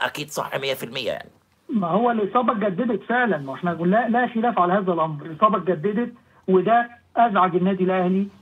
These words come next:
Speaker 2: أزعج الكابتن محمود الخطيب، أزعج اللاعب نفسه، أزعج الدكتور أحمد أبو عبلة،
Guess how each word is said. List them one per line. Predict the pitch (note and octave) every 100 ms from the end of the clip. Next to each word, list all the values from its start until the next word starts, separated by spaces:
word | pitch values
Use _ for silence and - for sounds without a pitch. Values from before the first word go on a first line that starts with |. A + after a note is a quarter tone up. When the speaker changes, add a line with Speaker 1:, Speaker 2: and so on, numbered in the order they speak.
| -
Speaker 2:
أزعج | G#3+ F#3 F3+
الكابتن | D#3 G3+ F#3 -
محمود | F#3 G#3 G3
الخطيب، | F#3+ E3+ - G3 F#3+
أزعج | G#3 F#3 F3+ E3+
اللاعب | E3+ G3 F3 D#3+
نفسه، | F#3 F#3 - G3 - A#3
أزعج | G3+ G3 F#3+
الدكتور | F#3 F#3+ A3+
أحمد | G#3 G3+
أبو | F3+ E3
عبلة، | F#3+ F#3+ G3